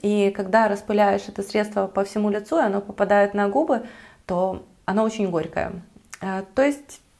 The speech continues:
такой продукт, знаете ли, будем посмотреть. Много обещаний, но это та новинка, которая меня больше всего интригует.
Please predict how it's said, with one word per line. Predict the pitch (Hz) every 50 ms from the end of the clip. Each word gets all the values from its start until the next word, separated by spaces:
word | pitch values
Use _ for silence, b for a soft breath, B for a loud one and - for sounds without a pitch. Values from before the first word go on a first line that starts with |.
| _ _ _ -
такой | 285 285 - - 359 370
продукт, | 370 370 - 302 262 285 330 330 330 - - -
знаете | 247 240 262 277 285 285 277 277 - 269
ли, | 240 240 254 254 254 B B B B B B B B _ - -
будем | - 196 247 285 302 277 254
посмотреть. | 262 247 254 - 233 233 - - - - - - _ _ _ _ _
Много | - 220 247 247 220 220
обещаний, | 208 208 202 214 - - - 294 339 381 339 254
но | 220 214
это | 208 214 226
та | 226 - 262 262
новинка, | 254 240 233 226 262 294 294 247
которая | 233 220 - 220 226 226
меня | 220 214 208 208
больше | 196 208 214 233 226 226
всего | 214 - - 202 202 202
интригует. | 202 202 202 196 196 190 175 160 - B